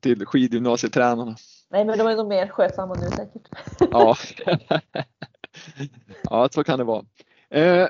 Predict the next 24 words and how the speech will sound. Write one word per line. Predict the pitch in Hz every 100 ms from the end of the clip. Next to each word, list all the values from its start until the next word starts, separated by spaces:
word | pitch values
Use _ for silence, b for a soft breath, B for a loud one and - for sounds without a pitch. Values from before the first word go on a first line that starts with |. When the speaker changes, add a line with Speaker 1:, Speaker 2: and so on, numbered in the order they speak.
| -
Speaker 1:
men, | 170 202
eh, | 214 208 - - -
du | 170 196
har | 208 226
ju |
som | 196 180
sagt | 156 156 -
varit | 151
en | 151
fantastisk | 160 165 175 175 - 143 -
karriär | 143 143 143
bakom | 127 131 - 147 131
det, | 131 113 117 101
det | 117
är |
ju | 131
bara | 120 127 120
att |
gratulera. | 120 120 - 156 147 123
Men, | 135 143
men | 151 160
oftast | 180 170 - 220 185 - -
under | - 160 160
en, | 160 156 139